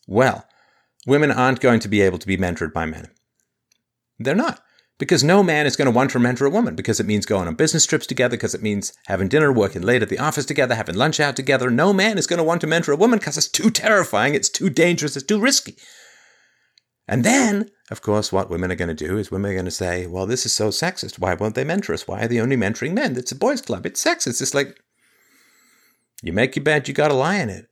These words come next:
And it's women who need to call out women as far as this stuff goes. Because, I mean, the left will go after you anyway, right? I mean, what was this Data and Society report that I did something on where, you know, Blair White and Candace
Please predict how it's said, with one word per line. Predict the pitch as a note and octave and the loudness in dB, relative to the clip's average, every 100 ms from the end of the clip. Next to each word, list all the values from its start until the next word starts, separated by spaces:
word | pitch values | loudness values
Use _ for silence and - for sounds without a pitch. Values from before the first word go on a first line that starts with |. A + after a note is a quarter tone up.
| - | -4
And | A2 G#2+ G#2+ - - _ | 0 2 0 -2 -8 _
it's | - A#2 G#2 | -2 -2 0
women | G#2+ C3 C#3 | 0 0 -2
who | D3+ | -2
need | D3 G2+ A2 | 0 0 -2
to | - | -8
call | - F2 F2 | -8 -4 -4
out | F#2 A#2+ | -4 -4
women | A#2 F3 E3 A2+ | -2 -2 -2 -4
as | G2 - | -6 -6
far | G2+ F#2 | -4 -4
as | F2 | -4
this | G2 - | -2 -2
stuff | - F2+ | -2 -10
goes. | - D#2 - - - _ | -14 -14 -12 -12 -14 _
Because, | F2 - F#2+ F2 G2+ | -10 -8 -4 -4 0
I | |
mean, | A2+ A2+ A2+ - _ _ | 2 2 -2 -16 _ _
the | E3 | 2
left | A3 A#3 | 2 2
will | - | 2
go | A#2 | 6
after | A2 - F#2+ | 4 2 -2
you | F2+ | 0
anyway, | G#2 F2 - E2 | 2 0 -4 -4
right? | F2+ G2+ | -2 0
I | |
mean, | F2 F2 | -2 -2
what | G2 | -4
was | - | -6
this | F2 | -6
Data | - F#2+ F#2 | -2 0 0
and | F#2 | -2
Society | - F2+ F2+ F#2 | -2 0 -2 -2
report | F2 E2 F2+ F2+ | -4 -4 -2 -2
that | F2 | 0
I | E2 | -4
did | D#2 F2 | -4 -4
something | - E2+ E2 | -4 -4 -4
on | E2+ F#2 F2 | -2 -2 -2
where, | E2+ D#2+ D#2+ _ _ _ _ _ | -2 -2 -4 _ _ _ _ _
you | F#2+ | -4
know, | |
Blair | E2+ F#2 F#2+ | -2 0 2
White | E2 E2+ F2+ - | 2 0 -2 -4
and | E2+ | -10
Candace | F#2+ F#2+ G2 | -4 -4 -2